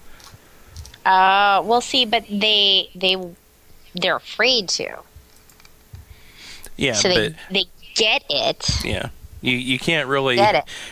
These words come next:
Speaker 2: you can't really raise your freak flag because it comes up, you know, in the, uh, security reviews that they do <laughs> on you. And they,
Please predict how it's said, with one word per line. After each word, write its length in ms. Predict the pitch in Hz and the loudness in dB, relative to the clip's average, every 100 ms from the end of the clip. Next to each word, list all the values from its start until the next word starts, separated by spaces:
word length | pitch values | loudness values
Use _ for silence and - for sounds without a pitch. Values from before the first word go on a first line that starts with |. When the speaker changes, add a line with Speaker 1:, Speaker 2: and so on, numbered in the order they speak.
| - | -6
Speaker 2:
you 160 | - 123 | -2 0
can't 260 | - 208 | 0 0
really 220 | 160 165 139 | 2 2 2
raise 280 | 127 131 127 | 2 2 0
your 120 | 113 | -2
freak 340 | - 135 123 | -2 -2 -2
flag 460 | - - 101 104 110 | -4 0 0 0 -4
because 340 | 107 120 104 | -2 0 0
it 140 | 104 - | -2 -2
comes 300 | 143 123 113 | -2 0 0
up, 260 | 113 - - - - - | 0 -2 -12 -20 -20 -10
you 120 | 110 | -6
know, 300 | 101 98 98 - - | -4 -4 -6 -8 -4
in 260 | 110 104 | -2 0
the, 320 | 104 104 101 107 - - - | 0 0 -2 -6 -14 -16 -6
uh, 380 | 104 98 104 104 | -4 -2 -6 -6
security 680 | - 120 - 123 117 107 | -4 -4 0 0 2 0
reviews 460 | 101 101 98 101 98 | -4 -6 -6 -6 -6
that 80 | - | -6
they 120 | 110 | -6
do 180 | 104 104 | -4 -4
<laughs> 140 | 117 - | -4 -2
on 60 | |
you. 120 | 110 104 - - - - - | -2 -4 -10 -14 -12 -12 -4
And 80 | 120 | 0
they, 160 | 110 | 2